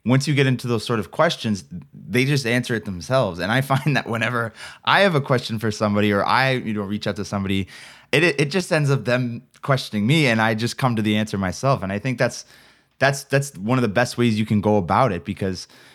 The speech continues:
you just coach them through that and you un-, help them understand. And I think that's, a big misconception that I see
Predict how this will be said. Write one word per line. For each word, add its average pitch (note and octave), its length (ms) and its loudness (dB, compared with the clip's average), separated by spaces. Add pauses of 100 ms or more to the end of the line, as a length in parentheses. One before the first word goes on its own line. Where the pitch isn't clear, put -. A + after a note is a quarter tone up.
you G#2 180 -2
just - 400 -2
coach - 420 -2
them G2 200 0
through A#2+ 280 0
that E2 140 -2
and F#2 120 -2
you F#2 160 -4
un-, F#2 240 -4
help A2 240 -4
them F#2+ 140 -2
understand. F#2 600 -2
And D#2 100 -8
I G#2 100 0
think A2 320 -4 (460)
that's, - 460 -2 (720)
a B2 40 2
big A#2 520 0 (100)
misconception A2+ 1080 0
that G2+ 180 0
I A#2 160 4
see F#2 420 -4